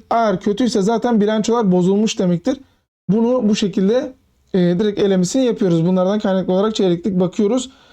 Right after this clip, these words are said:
Baktığımız zaman mesela negatifler var, sıfırlar var, beşler var daha sonra. E, beş, altı böyle böyle gidiyor. Ben buradan yine her zamanki gibi on beş kriterini alacağım. Yani brüt kar marjımız en düşük on beş olacak dostlar.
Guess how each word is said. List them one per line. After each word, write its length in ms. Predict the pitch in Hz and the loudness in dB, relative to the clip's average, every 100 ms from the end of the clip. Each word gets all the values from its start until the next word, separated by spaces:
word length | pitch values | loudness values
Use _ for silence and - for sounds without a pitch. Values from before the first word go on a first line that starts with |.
| _ _ _ - | _ _ _ -2
Baktığımız 440 | 233 233 277 277 | -2 0 0 2
zaman 140 | 247 226 | 2 2
mesela 200 | 208 208 | 2 0
negatifler 680 | 240 233 208 196 196 185 | 0 0 -2 -2 0 2
var, 160 | 175 180 | 2 0
sıfırlar 460 | 175 226 226 190 185 | -2 -2 0 0 2
var, 260 | 185 170 | 0 2
beşler 380 | 226 220 233 226 | 2 2 0 0
var 220 | 196 180 | 0 0
daha 160 | 180 175 | 0 0
sonra. 400 | 190 185 220 240 _ _ _ - | 0 0 -2 -4 _ _ _ -2
E, 340 | 185 180 180 180 | 0 2 2 2
beş, 260 | 214 202 | 0 0
altı 520 | - 226 208 - 190 208 | 0 0 0 0 0 2
böyle 220 | 240 196 | 2 2
böyle 160 | 208 | 2
gidiyor. 300 | 214 202 196 | 2 0 0
Ben 200 | 220 262 | 0 2
buradan 340 | 254 208 208 220 _ 233 | 2 2 -2 -4 _ -2
yine 320 | 226 220 220 - _ - | 0 -2 -4 -14 _ -4
her 200 | 285 262 | 0 0
zamanki 400 | 220 202 185 185 | 0 0 0 2
gibi 180 | 208 | 0
on 340 | 247 262 254 226 | 0 0 2 2
beş 180 | 208 - | 0 -2
kriterini 520 | 208 196 196 190 196 | -2 0 0 0 0
alacağım. 600 | - 175 170 220 247 247 _ _ | 0 0 2 0 -2 -6 _ _
Yani 440 | 254 247 208 202 214 - _ _ _ - | 0 0 0 -2 -4 -12 _ _ _ -2
brüt 280 | 262 262 254 | 0 0 0
kar 160 | 214 202 | 0 2
marjımız 640 | 190 175 180 226 - - _ _ _ _ _ _ _ _ _ _ - | 2 2 0 0 -4 -12 _ _ _ _ _ _ _ _ _ _ -4
en 140 | 233 190 | 0 0
düşük 340 | 170 233 - | 0 -2 0
on 200 | 240 196 | 0 2
beş 180 | 208 - | 0 -2
olacak 440 | 214 185 185 180 | -2 0 0 -2
dostlar. 380 | 185 151 202 214 | -2 -2 -2 -4